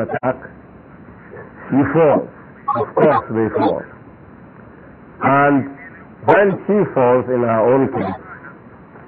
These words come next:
she takes off her clothes when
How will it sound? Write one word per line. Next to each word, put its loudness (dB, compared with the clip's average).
she -2
takes -2
off -6
her 0
clothes -4
when 2